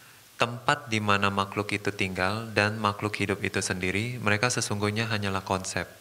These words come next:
Tetapi jika Anda me-, membuyarkan atau mengurai mereka dengan pengetahuan vipassana Anda, Anda hanya melihat bahwa mereka adalah fenomena yang muncul dan lenyap. Nah, inilah keterkaitan antara tiga loka ini.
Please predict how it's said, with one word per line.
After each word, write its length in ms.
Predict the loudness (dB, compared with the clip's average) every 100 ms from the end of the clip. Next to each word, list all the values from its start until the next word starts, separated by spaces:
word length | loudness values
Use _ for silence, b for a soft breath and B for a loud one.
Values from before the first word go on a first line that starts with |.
| B B B B -4
Tetapi 360 | 2 4 2
jika 360 | 0 0 2 2
Anda 520 | 2 4 4 4 -2 -12 -16
me-, 880 | -6 2 4 4 2 2 0 -2 -8 -12 -2
membuyarkan 880 | 0 2 4 4 6 4 2 -2 -2 -8 -18 -20 B B B -6
atau 200 | 0 2
mengurai 560 | 4 4 6 6 4
mereka 480 | 2 0 0 0 -2
dengan 280 | 0 -4 -4
pengetahuan 440 | -2 -2 0 0
vipassana 560 | 0 -2 -2 -2 0 -2
Anda, 240 | -2 -4 -4 B B -4
Anda 280 | 0 2
hanya 200 | 2 2
melihat 400 | 2 2 2 0
bahwa 240 | 2 2 2
mereka 480 | 0 0 0 2 2
adalah 400 | 0 0 -2 -4
fenomena 480 | 0 0 2 0 0
yang 160 | 0 0
muncul 320 | -2 -2 -2
dan 240 | 0 -2
lenyap. 280 | -4 -6 -8 -10 B B B -2
Nah, 160 | 0 2
inilah 480 | 2 2 2 2 0
keterkaitan 640 | -2 0 2 0 2 2
antara 400 | 2 2 2 2
tiga 360 | 2 0 2 2
loka 320 | 2 0 -6
ini. 200 | -8 -14